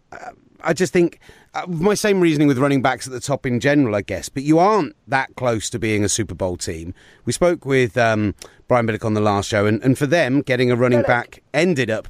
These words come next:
Speaker 1: being the difference between them being a Super Bowl team and not. That's not true of the Browns. The sh-, shorter shelf life scares me. Go and get a blue chip player at a blue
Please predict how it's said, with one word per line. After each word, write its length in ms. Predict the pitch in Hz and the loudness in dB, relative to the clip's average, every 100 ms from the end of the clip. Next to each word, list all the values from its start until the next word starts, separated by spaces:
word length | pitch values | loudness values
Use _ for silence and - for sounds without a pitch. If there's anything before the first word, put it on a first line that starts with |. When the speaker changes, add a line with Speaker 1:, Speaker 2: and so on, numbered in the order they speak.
| - | -6
Speaker 1:
being 400 | 110 104 117 127 - - - | -2 0 2 0 -2 -20 -8
the 80 | 110 | -4
difference 380 | 120 - 117 | -4 -4 -8
between 240 | 107 - 120 | -6 -2 0
them 80 | 113 | 2
being 260 | 120 120 | 2 2
a 40 | 117 | 0
Super 240 | 131 110 | -2 -4
Bowl 200 | 92 117 | -2 -2
team 300 | - 127 113 | 0 -2 2
and 100 | 117 | 2
not. 240 | 131 104 - _ - | 2 0 -6 _ -12
That's 160 | 131 | -4
not 160 | 190 180 | -2 -4
true 180 | - 117 | -6 -6
of 80 | |
the 80 | 95 | -6
Browns. 480 | 95 107 107 110 - _ - | -6 -2 0 0 -4 _ -6
The 100 | 135 | -4
sh-, 120 | - | -2
shorter 320 | - - 175 | -2 0 0
shelf 320 | 117 127 107 - | -2 -4 -4 -2
life 200 | 104 - | -4 -2
scares 340 | - 107 95 | -2 0 0
me. 240 | 104 104 95 - - | 0 -2 -2 -10 0
Go 140 | 143 | 2
and 120 | 135 | 2
get 140 | 120 117 | 0 -2
a 60 | |
blue 240 | 107 120 113 | 0 -2 -2
chip 240 | - 107 | -4 -6
player 240 | 110 107 104 | -2 0 0
at 60 | |
a 20 | 101 | -2
blue 240 | 110 101 | -4 -4